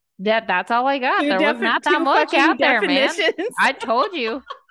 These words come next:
Speaker 1: I
Speaker 2: <laughs> Oh my
Speaker 1: told you it
Speaker 2: God.
Speaker 1: was gonna be a short, short
Speaker 2: Oh,
Speaker 1: episode.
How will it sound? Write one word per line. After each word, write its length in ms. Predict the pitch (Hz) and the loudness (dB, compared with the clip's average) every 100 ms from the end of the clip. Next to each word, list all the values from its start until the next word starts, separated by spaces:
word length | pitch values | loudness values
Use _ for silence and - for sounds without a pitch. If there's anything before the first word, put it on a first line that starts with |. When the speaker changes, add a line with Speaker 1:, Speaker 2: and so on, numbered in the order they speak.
| - | -14
Speaker 1:
I 80 | 156 | -12
Speaker 2:
<laughs> 120 | - | -10
Oh 40 | 165 | -10
my 100 | 185 | -8
Speaker 1:
told 80 | |
you 140 | 294 294 | -6 -6
it 20 | |
Speaker 2:
God. 80 | 160 | -6
Speaker 1:
was 180 | 160 170 | -8 -8
gonna 160 | 180 | -10
be 120 | 165 | -8
a 80 | 139 | -10
short, 580 | 143 - 185 180 180 - _ - | -12 -12 -8 -6 -8 -12 _ -8
short 480 | 240 285 302 359 294 | -4 -2 0 -2 -2
Speaker 2:
Oh, 100 | 202 196 247 - | -4 -6 -8 -12
Speaker 1:
episode. 320 | 147 135 156 | -12 -12 -14